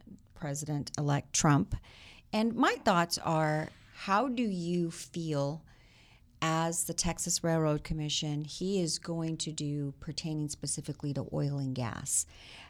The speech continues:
Um, he has mentioned that he is, uh, pro-shale and pro-natural gas and pro-coal,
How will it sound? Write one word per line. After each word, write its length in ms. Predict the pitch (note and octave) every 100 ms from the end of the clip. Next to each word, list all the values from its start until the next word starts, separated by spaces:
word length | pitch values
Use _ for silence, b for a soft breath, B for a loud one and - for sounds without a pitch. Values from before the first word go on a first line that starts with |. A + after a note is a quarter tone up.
| -
Um, 260 | D#3+ D#3 D#3
he 180 | - F#3+
has 340 | F#3+ F#3 G#3
mentioned 400 | G#3 F3 - C4
that 140 | G#3 F3
he 180 | D#3+
is, 260 | D3+ D3 - -
uh, 240 | D#3 D3+ -
pro-shale 1080 | - F#3 D#3+ E3 - - D#3+ D3+ D3 A3 C#4 -
and 260 | D#3 D3+
pro-natural 920 | D#3+ - E3 D#3+ D#3+ E3 D#3 D#3+ - D3+
gas 560 | D#3+ C#3+ D#3+ G3 -
and 480 | E3 D3+ D3+ E3 E3+
pro-coal, 1040 | - D#3+ D#3 D#3 D#3 - E3+ D3 D#3 C4+